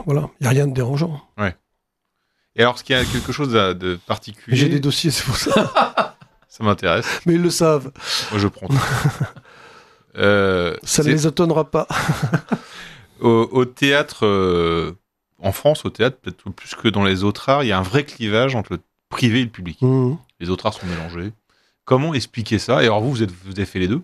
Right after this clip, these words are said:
Speaker 1: Mmh.
Speaker 2: Euh, comment expliquer ce clivage-là ? Qu'est-ce qui distingue les deux, euh, réellement en tant qu'acteur ou en tant que metteur en scène ?
Speaker 1: Mmh.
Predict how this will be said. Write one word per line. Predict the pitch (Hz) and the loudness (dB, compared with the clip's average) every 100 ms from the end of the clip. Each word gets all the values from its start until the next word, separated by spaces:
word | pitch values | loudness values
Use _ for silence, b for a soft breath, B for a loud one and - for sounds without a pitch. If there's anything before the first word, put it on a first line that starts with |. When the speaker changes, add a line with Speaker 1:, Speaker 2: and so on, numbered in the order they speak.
| - | 0
Speaker 1:
Mmh. | 147 143 143 b b - | 2 2 0 b b -2
Speaker 2:
Euh, | 98 95 | 2 2
comment | - 135 165 | 2 0 2
expliquer | 143 - - 135 - 139 | 0 -2 -2 0 2 0
ce | - | 0
clivage-là ? | - 98 95 95 101 135 175 208 _ _ | -4 -2 0 2 2 0 -2 -8 _ _
Qu'est-ce | 143 139 | 0 0
qui | - | -2
distingue | 110 113 165 - - 165 147 127 | -6 0 2 2 2 2 2 0
les | 95 101 | 0 0
deux, | 107 110 131 135 _ _ - | 2 2 0 -2 _ _ -2
euh, | 90 | 0
réellement | 92 95 98 135 | 2 2 2 0
en | 165 | -2
tant | - | -6
qu'acteur | 98 92 82 - 92 - 139 147 | -10 -8 -8 -10 -12 -4 0 0
ou | - | -4
en | 92 | -14
tant | - | -20
que | - - | -14 0
metteur | 104 107 113 | 0 2 2
en | 101 | 2
scène ? | 98 117 135 | 2 2 2
Speaker 1:
Mmh. | 175 | 2